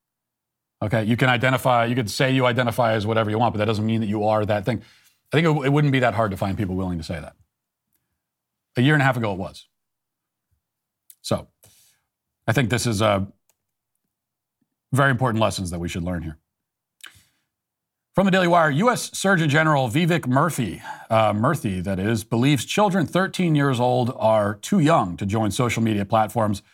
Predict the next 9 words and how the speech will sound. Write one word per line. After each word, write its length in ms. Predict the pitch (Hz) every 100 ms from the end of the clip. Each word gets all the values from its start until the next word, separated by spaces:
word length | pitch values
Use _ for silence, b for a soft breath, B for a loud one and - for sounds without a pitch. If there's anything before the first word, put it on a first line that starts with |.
| b b
citing 340 | - 156 151
kids 280 | 135 156 127
are 100 | 117
still 300 | - 156 139
developing 560 | 113 131 151 160 147
their 120 | 127 117
identity, 540 | 107 110 107 107 95
quote 180 | - 98
unquote, 380 | 90 92 92